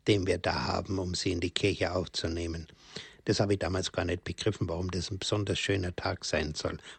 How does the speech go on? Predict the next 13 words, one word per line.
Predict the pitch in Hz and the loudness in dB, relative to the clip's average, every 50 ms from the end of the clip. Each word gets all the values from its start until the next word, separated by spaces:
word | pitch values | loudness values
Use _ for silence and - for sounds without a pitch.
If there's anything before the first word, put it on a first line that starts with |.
| - | 2
Heute | - 107 107 92 - 80 | 6 6 6 6 4 0
weiß | 85 87 90 87 - - | 0 0 0 0 -2 -4
ich's. | - - - - - - - _ _ _ _ - - - - - _ _ | -4 -4 -4 -4 -6 -8 -12 _ _ _ _ -20 -20 -20 -20 -20 _ _
Es | - - - | -10 0 0
ist | 110 - - - | 2 2 2 2
herrlich, | 90 - - 85 71 78 - - | 2 2 2 0 -2 -4 -6 -6
diesen | _ - 95 - - 90 85 - | _ -4 -4 -2 -4 -4 -2 0
Weg | 90 92 - - - - - - - - _ | 0 -2 -2 -6 -10 -14 -14 -14 -16 -6 _
mit | 98 82 | -2 -2
dem | 82 85 80 | -2 -2 -2
Herrn | 65 - 85 90 92 85 | -2 -2 -4 -4 -4 -4
zu | - - - | -4 -4 -6
gehen. | - - 85 87 82 78 80 80 | -4 -4 -4 -4 -4 -4 -6 -8